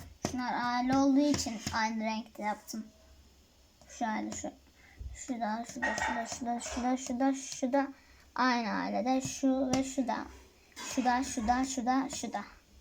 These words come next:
Aynı aile. Şu da onların ailesinden. Ee, burada, ee, hiç kimse siz, keşke öyle bir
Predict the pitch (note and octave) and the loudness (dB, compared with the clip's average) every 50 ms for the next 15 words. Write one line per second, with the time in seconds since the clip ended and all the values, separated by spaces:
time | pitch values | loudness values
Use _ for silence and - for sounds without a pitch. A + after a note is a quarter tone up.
0 | - - - G#3+ G3+ - - G#3 G3+ G#3+ G#3 - G3 G3 - G#3 B3+ C#4 C#4 C#4 | -20 -10 -4 -2 0 0 0 -2 -2 -2 -2 -2 -4 -4 -2 0 0 0 0 -2
1 | - - - - D4+ - - - - D#4 C#4 F4 A#3+ - - - - - - - | -8 -10 -8 -4 -2 -2 0 2 2 6 8 10 10 10 8 4 -2 -12 -20 -18
2 | - - - - - - - C4 C#4 C#4+ C#4+ D4 D#4 D#4+ D#4 D4 C#4 B3+ A3+ G#3+ | -14 -14 -14 -12 -8 -2 2 6 8 8 8 8 8 6 6 6 6 4 4 2
3 | A3+ A#3 - - - B3 A3 A3+ A#3+ C#4 C#4+ C#4 - - - - - - - - | -2 -2 -4 -4 -2 -2 -2 0 2 2 0 0 -2 -10 -16 -18 -16 -16 -16 -16
4 | - - - - - - - - A#3 A#3 A3+ - - - - - C#4+ C#4 B3 C4+ | -18 -20 -20 -18 -12 -4 0 2 2 2 0 -4 -8 -12 -8 0 0 2 6 8
5 | E4+ D#4+ - - - - - - - - - - - - - - - - - - | 8 6 6 2 -8 -16 -20 -20 -20 -20 -18 -16 -16 -14 -12 -12 -8 -6 -4 -2
6 | - - - - - A#3 A#3 B3+ B3+ B3 B3 A#3+ A#3+ A#3+ A#3+ A#3+ A#3+ A#3+ G#3 - | 2 4 6 8 10 10 10 10 10 8 8 8 8 8 8 8 8 6 4 2
7 | - - - - - - - - - - - - - - E4 D4+ C#4 - - D4+ | -4 -12 -8 -6 -6 -6 -6 -8 -10 -12 -12 -8 2 4 4 6 6 4 4 6
8 | D4 C#4+ C#4 - - - - - D4 C#4+ - - - - - - - - - - | 6 6 4 2 -2 -6 2 4 4 4 4 2 -6 -16 -16 -16 -16 -14 -10 -8
9 | - - - A#3 A#3+ - - - - - - - - - - - - - - - | -8 -6 -6 -6 -6 -6 -8 -10 -12 -16 -20 -20 -20 -20 -20 -20 -20 -20 -20 -20
10 | - - - - - - - - - - - - - _ _ - - - - - | -20 -20 -20 -20 -20 -20 -20 -20 -20 -20 -20 -20 -20 _ _ -20 -20 -20 -20 -20
11 | - - - - - - - - - C#4 C#4 - - D4 C4 - C4 A#3+ B3 B3 | -20 -20 -20 -20 -20 -20 -20 -14 -10 -10 -8 -2 -2 -2 -2 0 -2 -2 0 0
12 | B3 B3 C4 C4 | 0 -2 -4 -4